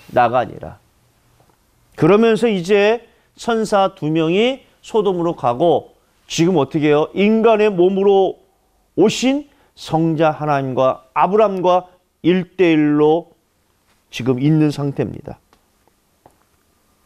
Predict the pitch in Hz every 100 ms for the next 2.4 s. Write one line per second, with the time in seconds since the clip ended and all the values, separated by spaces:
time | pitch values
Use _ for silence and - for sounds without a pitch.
0 | _ _ _ _ _ _ _ _ _ _
1 | _ _ _ - - 196 262 233 190 -
2 | 147 147 113 -